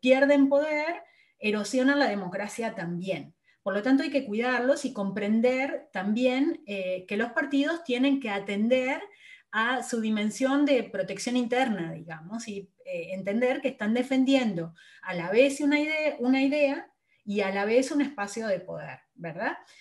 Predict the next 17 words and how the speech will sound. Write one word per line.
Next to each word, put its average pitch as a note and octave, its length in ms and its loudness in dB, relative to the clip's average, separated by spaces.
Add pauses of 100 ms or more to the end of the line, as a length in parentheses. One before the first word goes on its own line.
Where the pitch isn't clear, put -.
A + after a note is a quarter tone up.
(240)
Entonces, B3 400 2
por C4 180 -2
lo C4+ 120 4
tanto, C4+ 340 4
entendiendo G#3+ 640 2
esto C#4 360 0
también, C4+ 720 0 (100)
eh, F#3 640 -6
hay, G#3 200 -6 (140)
hay A3 200 -6
que B3 380 2
incluirlos A3 840 -2
en F#3 100 -16
estos G#3+ 280 -12
procesos A#3 560 -6
participativos, C4+ 1120 -4 (400)
eh, F#3+ 520 -2